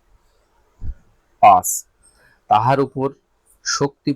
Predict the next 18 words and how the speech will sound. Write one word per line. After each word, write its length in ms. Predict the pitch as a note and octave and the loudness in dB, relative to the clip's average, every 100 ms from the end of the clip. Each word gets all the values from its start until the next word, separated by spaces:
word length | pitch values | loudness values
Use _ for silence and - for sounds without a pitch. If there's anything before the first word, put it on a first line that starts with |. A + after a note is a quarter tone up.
| - | -4
প্রয়োগ 300 | A2+ G#2+ - - | 0 0 0 -8
করিয়াছিলেন, 640 | G2 F#2+ F#2+ - G2+ A2 D#3+ - _ _ | -6 -4 -6 -6 -8 -8 -10 -16 _ _
ছয়, 340 | - A2+ F#2+ D2+ _ _ _ - | -6 -4 -4 -8 _ _ _ -6
তাহার 260 | G#2+ B2 B2 | -4 -2 -4
উপর 180 | B2 C3+ - | -6 -8 -8
শক্তির 440 | - A2+ _ C3 C#3+ _ _ - - | -8 -8 _ -6 -6 _ _ -6 -2
আস্ফালন 480 | G#2+ - - C#3+ D#3 C#3 | -2 -4 -6 -4 -4 -6
দেখাইয়াছিলেন। 800 | F2+ - G2+ F#2 F2 - E2 C#2+ - _ _ _ _ _ G2+ | -6 -6 -8 -6 -8 -10 -12 -12 -16 _ _ _ _ _ -6
গ, 140 | G2 G#2 E2+ _ _ _ - | 0 2 0 _ _ _ -8
অভিযুক্ত 580 | A#2 C3+ C#3+ C#3+ _ C#3+ A#2 | -4 -4 -4 -6 _ -8 -6
ব্যক্তি 360 | G2 F#2 - F#2+ F#2 - _ _ _ - | -8 -10 -10 -10 -10 -14 _ _ _ -8
খ 40 | - A#2+ C3+ C3 | 2 4 4 2
এ 20 | B2 G2+ | -4 -6
বর্ণিত 440 | G2+ F#2+ G2+ - G#2 - | -6 -6 -10 -6 -6 -6
কাজসমূহ 580 | F#2 F#2+ - A2 G#2+ B2 A2+ | -8 -8 -8 -10 -8 -8 -6
দ্বারা 220 | G2+ G2+ G#2 - G2 | -4 2 2 2 -2
আক্রান্ত 420 | - A2+ A#2+ A#2+ B2 | -2 -8 -8 -8 -8
ব্যক্তিকে 500 | F#2+ F2 - F2+ F#2 | -6 -8 -10 -10 -6